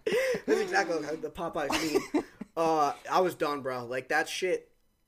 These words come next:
Speaker 1: in my wrist, dude, I just, I, 'cause you have to, it's, you have to learn those forms. Like,
Speaker 2: Yeah,
Speaker 1: it
Speaker 2: yeah,
Speaker 1: doesn't, it
Speaker 2: those
Speaker 1: doesn't
Speaker 2: are
Speaker 1: happen.
Speaker 2: Olympic lifts,
Speaker 1: You
Speaker 2: yeah.
Speaker 1: can't just go
Speaker 2: I've,
Speaker 1: in and
Speaker 2: I've never been a big fan of them just 'cause personally for me, I just feel like I never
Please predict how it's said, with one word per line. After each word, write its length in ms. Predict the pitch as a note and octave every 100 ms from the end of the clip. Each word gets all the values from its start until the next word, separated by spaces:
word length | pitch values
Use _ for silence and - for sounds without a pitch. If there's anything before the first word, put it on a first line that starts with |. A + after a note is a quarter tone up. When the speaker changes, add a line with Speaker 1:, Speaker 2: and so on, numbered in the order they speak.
| _ -
Speaker 1:
in 120 | F3
my 100 | D#3
wrist, 500 | C3+ C3+ A3 A#3+ -
dude, 220 | D3 C#3
I 140 | C3 D#3
just, 260 | E3 - -
I, 120 | A2 - -
'cause 200 | G3 F3
you 80 | A#3+
have 140 | D4
to, 180 | C#4 E3+ D#3
it's, 240 | F3 - -
you 80 | E3+
have 100 | A#3+
to 100 | A3+
learn 320 | D3 E3 G3
those 160 | D3+ C3+
forms. 340 | - E3+ C3+
Like, 100 | B2
Speaker 2:
Yeah, 140 | G#3 A3+
Speaker 1:
it 40 |
Speaker 2:
yeah, 100 | G#3+
Speaker 1:
doesn't, 0 |
it 20 |
Speaker 2:
those 180 | F#3 G3+
Speaker 1:
doesn't 80 | B3
Speaker 2:
are 0 |
Speaker 1:
happen. 140 | A3 G3
Speaker 2:
Olympic 340 | G#3 G3 F#3
lifts, 400 | F3+ F3+ D#3 -
Speaker 1:
You 60 | F#3
Speaker 2:
yeah. 80 | F3+
Speaker 1:
can't 160 | E3
just 240 | D#3+ D#3+ D#3
go 220 | G3 G3
Speaker 2:
I've, 180 | F#3 F#3+
Speaker 1:
in 60 |
and 100 | F3+
Speaker 2:
I've 100 | G3
never 240 | G#3 G#3+ G3
been 160 | F#3
a 40 | E3+
big 200 | F3+ E3
fan 240 | - D#3+
of 100 | D#3+
them 120 | D#3
just 160 | D#3 D#3
'cause 160 | E3+ D3+
personally 480 | - E3+ - D#3+
for 140 | D3+ D#3
me, 180 | D3+ D3+
I 80 | D3
just 140 | C#3+
feel 140 | D#3+ D3
like 100 | D3
I 40 |
never 240 | D3+ C#3+